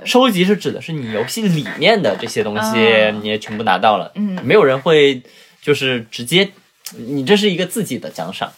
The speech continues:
Speaker 2: 嗯。
Speaker 1: 但是这个奖杯是一个公之于众的。
Speaker 2: 会被大家看到的。
Speaker 1: 关键是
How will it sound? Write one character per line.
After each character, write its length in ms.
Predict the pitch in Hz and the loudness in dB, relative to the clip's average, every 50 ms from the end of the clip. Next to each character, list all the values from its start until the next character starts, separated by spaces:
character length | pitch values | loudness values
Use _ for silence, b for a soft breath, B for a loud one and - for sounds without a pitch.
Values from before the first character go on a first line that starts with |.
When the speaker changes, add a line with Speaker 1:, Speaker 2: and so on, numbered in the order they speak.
| _ | _
Speaker 2:
嗯。 260 | - 202 214 202 180 - - - | -6 -4 -4 -4 -4 -6 -4 -2
Speaker 1:
但 120 | - 202 | -2 0
是 600 | 196 208 214 202 190 185 180 170 156 147 - - b b b b b b | 2 4 4 4 4 4 4 4 4 2 0 -4 b b b b b b
这 80 | - 220 | 2 4
个 60 | 208 | 4
奖 220 | 180 - 139 98 95 | 4 4 0 0 0
杯 160 | - 170 190 | 2 2 2
是 160 | 190 - 214 | 2 2 0
一 120 | 170 139 | 0 0
个 500 | 127 147 147 139 135 131 131 127 127 127 | 2 2 4 4 4 4 4 4 2 0
公 180 | 123 - 180 196 | 0 -2 -4 -4
之 160 | 185 196 202 | -2 0 0
于 140 | 180 160 160 | 0 0 0
众 220 | 160 240 214 131 | 0 -2 -2 -2
的。 100 | 107 - - - | -4 -10 -12 -10
Speaker 2:
会 120 | - 320 | -6 -2
被 140 | 302 311 302 | 0 2 4
大 100 | 302 294 | 4 4
家 120 | 294 302 | 2 2
看 280 | 302 - - 359 339 277 | -2 -2 -2 -2 -2 0
到 300 | 240 208 170 - 160 - | 0 0 0 -2 -2 -6
的。 140 | - - - | -10 -10 -2
Speaker 1:
关 160 | - 202 214 | 0 2 2
键 100 | 226 226 | 4 2
是 140 | 208 196 170 | 2 0 -2